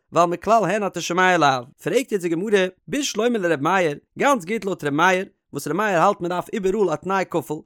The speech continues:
ווייל מען זאגט נישט מיט כלל הן האט דער שמיא עליו. איז פארשטייט מען היינה דער כתוב, דאס שטייט אין פסוק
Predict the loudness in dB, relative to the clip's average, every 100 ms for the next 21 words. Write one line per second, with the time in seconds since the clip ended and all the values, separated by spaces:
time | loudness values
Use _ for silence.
0 | _ 0 2 2 0 0 -4 -4 -6 -6
1 | -4 -2 0 -2 -4 -6 -4 -2 0 0
2 | -2 -6 -12 -8 -6 -4 -2 0 0 0
3 | -2 -2 -2 -4 -6 -2 -2 -2 _ -8
4 | -6 -2 -4 -4 -8 -8 -2 -4